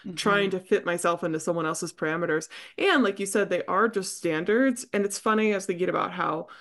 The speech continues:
Speaker 2: my mom, when I just visited her last week, and she was like, "Big butts are all craze right now. It's so weird how, like, people are obsessed with big butts." <laughs> And I was like,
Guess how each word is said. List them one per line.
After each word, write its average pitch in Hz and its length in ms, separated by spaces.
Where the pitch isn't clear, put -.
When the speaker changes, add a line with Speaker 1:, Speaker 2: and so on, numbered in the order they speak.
Speaker 2:
my 202 120
mom, 190 300
when 180 100
I 180 160
just 175 180
visited 180 300
her 170 100
last 151 280
week, - 200
and - 100
she - 160
was - 160
like, - 240
"Big 349 240
butts 220 240
are - 100
all 196 220
craze 170 340
right - 140
now. - 180
It's - 140
so 311 360
weird - 360
how, 139 220
like, 156 220
people 220 200
are 180 40
obsessed 202 360
with 160 220
big 185 240
butts." - 400
<laughs> 269 100
And 262 140
I - 120
was 269 160
like, 214 200